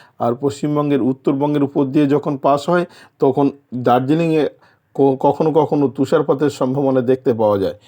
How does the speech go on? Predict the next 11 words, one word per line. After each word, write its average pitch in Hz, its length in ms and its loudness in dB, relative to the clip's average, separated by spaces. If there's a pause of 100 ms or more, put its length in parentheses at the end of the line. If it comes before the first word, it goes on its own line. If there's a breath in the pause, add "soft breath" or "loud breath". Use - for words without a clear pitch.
(220 soft breath)
তবে 143 160 2 (260)
একটি 151 240 -2 (100)
পশ্চিমী 170 460 0
ঝঞ্ঝাট 151 440 0
অতিক্রম 156 540 0
করেছে, 160 320 0
তখন 143 360 0
সান্দাকফুতে 151 800 0 (160)
তুষারপাত 170 500 2
দেখা 151 260 0
গিয়েছিল। 170 460 0